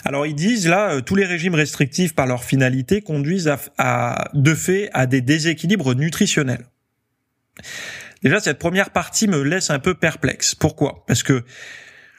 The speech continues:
un régime restrictif, souvent, est induit par une personne ou chez un individu. Je parle pas des cas extrêmes, hein, euh, d'anorexie et tout, mais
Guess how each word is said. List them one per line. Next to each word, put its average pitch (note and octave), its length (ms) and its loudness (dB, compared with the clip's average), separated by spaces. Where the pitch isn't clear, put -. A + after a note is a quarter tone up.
un C#3 160 2
régime F3+ 340 -2
restrictif, D#3 720 0
souvent, D#3+ 760 -2
est C3 180 2
induit D3 360 0
par B2 180 0
une A#2+ 140 -2
personne F3 540 0
ou B2+ 60 -4
chez C#3 300 2
un B2 100 0
individu. D3 580 0
Je - 140 -6
parle B2+ 200 -2
pas E3 180 -2
des B2+ 120 -4
cas C3 160 0
extrêmes, A#2 480 0
hein, B2 280 -2
euh, A#2+ 200 -4
d'anorexie A2+ 520 0
et B2+ 80 2
tout, A#2+ 160 -8
mais B2 120 -6